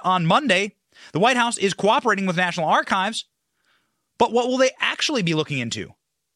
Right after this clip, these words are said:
These documents or who's seen these documents?"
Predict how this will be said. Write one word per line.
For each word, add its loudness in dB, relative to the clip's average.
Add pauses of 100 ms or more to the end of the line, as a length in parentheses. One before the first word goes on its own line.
(340)
These -2
documents -4 (200)
or 2 (140)
who's 0 (100)
seen -2
these -4
documents?" -8